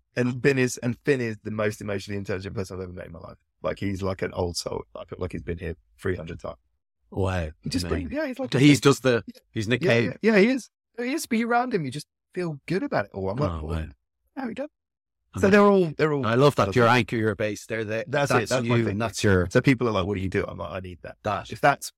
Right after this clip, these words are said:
Speaker 1: fucks, I'm fucks.
Speaker 2: Yeah, yeah,
Speaker 1: Yeah.
Speaker 2: yeah.
Speaker 1: So,
Speaker 2: Great
Speaker 1: um,
Speaker 2: bands. Niels, thank you so much for spending
Speaker 1: Thank
Speaker 2: so
Speaker 1: you.
Speaker 2: much time. Absolute joy. It's, you know, just no wonder things are
Speaker 1: Thank you.
Speaker 2: going where they are for you. You, honestly, your energy is
Speaker 1: Oh,
Speaker 2: phenomenal.
Speaker 1: thank
Speaker 2: People
Speaker 1: you.
Speaker 2: said it today.
Speaker 1: Thank you.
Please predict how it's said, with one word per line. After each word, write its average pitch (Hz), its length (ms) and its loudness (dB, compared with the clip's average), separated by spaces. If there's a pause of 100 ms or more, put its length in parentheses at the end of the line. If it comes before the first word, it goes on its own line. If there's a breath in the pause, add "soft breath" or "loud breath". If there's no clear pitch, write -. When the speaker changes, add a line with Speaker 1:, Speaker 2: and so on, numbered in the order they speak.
(160)
Speaker 1:
fucks, - 460 -8
I'm 95 340 -10
fucks. - 300 -16
Speaker 2:
Yeah, 98 300 0
yeah, 87 260 -10
Speaker 1:
Yeah. 85 60 -14
Speaker 2:
yeah. 82 160 -12 (500)
Speaker 1:
So, - 200 -20
Speaker 2:
Great 95 200 -4
Speaker 1:
um, 85 40 -12
Speaker 2:
bands. 87 380 -8 (400)
Niels, 117 180 -4
thank 127 200 -8
you 110 80 -8
so 147 280 6
much 131 360 2
for - 80 -12
spending 127 220 4
Speaker 1:
Thank 113 40 0
Speaker 2:
so 131 80 4
Speaker 1:
you. 127 40 4
Speaker 2:
much - 140 -2
time. 117 200 2
Absolute 127 400 4
joy. 113 240 2
It's, - 500 -6
you 113 80 -6
know, 101 160 -4 (540)
just - 160 -4
no 120 120 4
wonder 107 460 2
things 101 260 -10
are 92 280 -6
Speaker 1:
Thank - 20 -14
you. 92 120 -16 (120)
Speaker 2:
going 143 220 4
where 139 100 4
they 120 100 6
are 120 160 8
for - 160 -2
you. 110 60 4
You, 160 320 0
honestly, 160 320 4
your 147 240 4
energy 151 420 0
is 110 180 -4
Speaker 1:
Oh, - 40 -14
Speaker 2:
phenomenal. 117 440 0
Speaker 1:
thank 95 100 -4
Speaker 2:
People 117 160 -2
Speaker 1:
you. 107 40 -4
Speaker 2:
said 123 200 2
it 101 60 -8
today. 98 520 -4
Speaker 1:
Thank 127 220 -14
you. 85 100 -14